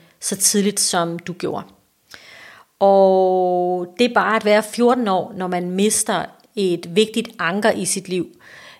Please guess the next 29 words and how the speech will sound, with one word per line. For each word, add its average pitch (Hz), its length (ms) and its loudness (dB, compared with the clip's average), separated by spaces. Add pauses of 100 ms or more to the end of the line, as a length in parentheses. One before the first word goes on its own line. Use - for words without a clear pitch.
(260)
Øh, 185 300 2 (100)
det 220 240 0
vil 240 340 4 (340)
alt 254 260 2
andet 208 280 -2
lige 202 220 -2
betyde, 202 580 -4 (100)
at - 760 -4 (360)
vi 196 260 -4
i 196 160 -6
vores 185 340 2
psykologi 208 800 -2
vil 190 80 -6
forsøge 202 880 -2
at 196 160 -8
kompensere. - 880 -4 (680)
Det 208 120 -2
vil 220 80 0
sige, 214 400 2
at 214 60 -2
vi 214 100 0
vil 202 160 0
forsøge 208 520 -2
at - 140 -8
kompensere 190 760 -2
for 185 200 -4
det 233 260 -2
tab 208 640 -2
af 190 400 -4